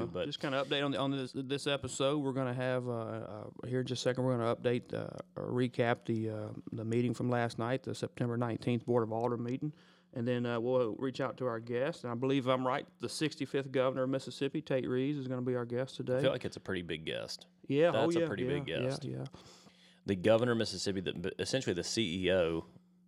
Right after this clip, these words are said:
Speaker 2: of the, um,
Speaker 1: The state of
Speaker 2: of the
Speaker 1: Mississippi,
Speaker 2: entire
Speaker 1: yes.
Speaker 2: government, uh, for, for the state of Mississippi. So
Speaker 1: Yeah, we sit down with him for about, what, about twenty, twenty-five minutes, something like that.
Speaker 2: Yeah, he was
Speaker 1: Um,
Speaker 2: really gracious with his time. He's obviously on the campaign trail, so
Speaker 1: Yeah.
Speaker 2: every minute is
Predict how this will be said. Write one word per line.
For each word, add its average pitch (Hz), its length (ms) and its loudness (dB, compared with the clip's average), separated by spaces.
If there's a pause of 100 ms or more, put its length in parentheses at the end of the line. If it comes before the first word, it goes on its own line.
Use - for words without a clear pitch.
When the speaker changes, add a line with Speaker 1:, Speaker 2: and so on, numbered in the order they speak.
Speaker 2:
of 92 400 2 (520)
the, 90 360 0
um, 85 220 -2
Speaker 1:
The 123 100 0
state 131 220 0
of 127 80 -2
Speaker 2:
of - 100 -2
the 101 60 -2
Speaker 1:
Mississippi, 92 140 0
Speaker 2:
entire 98 220 2
Speaker 1:
yes. 92 60 -4
Speaker 2:
government, 95 480 -2
uh, 82 260 -2
for, 85 360 -2
for 90 120 -6
the 82 80 -2
state 92 200 0
of 85 60 -2
Mississippi. 90 500 -4
So 80 240 -4 (140)
Speaker 1:
Yeah, 123 180 -2
we 160 100 0
sit 160 200 -2
down 151 160 4
with 147 100 -2
him 156 180 2
for 147 120 0
about, 135 260 2
what, 131 160 0
about 127 220 -2
twenty, 139 240 -2
twenty-five 139 400 0
minutes, 135 260 -2
something 139 240 -4
like 135 200 -4
that. 131 100 0
Speaker 2:
Yeah, 107 160 2
he 110 80 -2
was 113 160 -2
Speaker 1:
Um, 117 260 -4
Speaker 2:
really 110 240 2
gracious 101 400 0
with 101 80 -2
his 90 100 -2
time. 107 400 2
He's 98 140 -2
obviously 92 300 -2
on 87 40 -4
the 87 60 -4
campaign 95 460 -2
trail, 101 340 4
so 95 160 -2
Speaker 1:
Yeah. - 60 2
Speaker 2:
every 95 180 0
minute 92 400 -2
is 87 240 -6